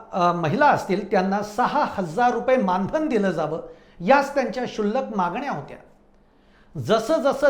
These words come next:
दिवस जात होते उपोषणाचे, तसं सरकार मात्र हादरलं. सरकारकडनं पळापळ सुरुवात झाली. तिकडनं भाजपाचे प्रदेशाध्यक्ष चंद्रशेखर बावनकुळे यांनी बच्चू कडूंची भेट घेतली, बच्चू कडूंना समजावण्याचा प्रयत्न केला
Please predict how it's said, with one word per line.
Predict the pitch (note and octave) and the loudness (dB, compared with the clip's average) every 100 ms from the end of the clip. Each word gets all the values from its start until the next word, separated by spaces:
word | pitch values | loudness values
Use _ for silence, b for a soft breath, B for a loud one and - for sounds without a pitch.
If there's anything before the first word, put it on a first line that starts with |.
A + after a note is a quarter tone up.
| F#3 | 2
दिवस | G3 B3 | 0 0
जात | G3+ C3+ G3+ A#3 | 0 2 2 2
होते | G#3 A3+ | -2 2
उपोषणाचे, | G3+ - B3 - G#3 G3+ G3+ G#3 G#3 G#3 | 2 2 -2 -2 -2 -2 -2 -4 -2 -4
तसं | - G3+ G#3 | -2 -2 -4
सरकार | - - G3 G3+ D4 C#4+ G#3 | -6 0 0 2 2 2 2
मात्र | G3+ G#3 | -2 -4
हादरलं. | G3+ - D#3+ D#3+ B2+ G2 - _ _ _ _ - _ _ _ _ _ - | -6 -6 -6 -6 -8 -14 -20 _ _ _ _ -20 _ _ _ _ _ 0
सरकारकडनं | F#3+ F#3 B3 B3 B3 B3 | 0 4 4 4 0 0
पळापळ | B3 G3 G#3+ A3 A#3 A3+ | -2 0 2 2 0 -2
सुरुवात | - G3+ G#3 D#3+ | -2 0 0 0
झाली. | F#3 A#2+ - - _ _ b b b - | -4 -6 -14 -20 _ _ b b b -6
तिकडनं | G3+ G#3+ G#3 A3 G#3+ | -2 0 2 4 4
भाजपाचे | D3+ E3+ A3 A3+ A3 | 4 0 2 2 2
प्रदेशाध्यक्ष | G#3+ F#3 G#3+ A3 G3 G#3+ A3 | 0 0 0 -2 -2 -2 -2
चंद्रशेखर | G#3+ G#3 F#3+ G#3+ G#3+ G#3 F#3+ | -2 -2 -2 -2 -4 -2 0
बावनकुळे | F3 F#3 A3+ G#3+ G#3 G#3+ G#3 B B B | 0 0 -2 2 4 4 0 B B B
यांनी | F3+ F3 A3+ D4 | 0 2 2 2
बच्चू | C#4+ - C#4 | 2 2 0
कडूंची | C4 C4+ G3 | 0 0 -2
भेट | F3 E3 A3+ | -2 0 0
घेतली, | F3+ G3 G3 - - - _ _ _ _ _ _ _ _ E3 | -2 -2 -4 -6 -16 -20 _ _ _ _ _ _ _ _ 0
बच्चू | F3+ B3+ | 0 2
कडूंना | B3 A#3 B3 A#3 A#3+ | 2 2 2 2 2
समजावण्याचा | A#3 G3+ A#3+ A#3+ A#3+ A#3+ | 2 2 2 2 0 -2
प्रयत्न | A3 G#3 G#3+ - | 0 0 0 -4
केला | A3 G#3 G#3 | -2 0 -2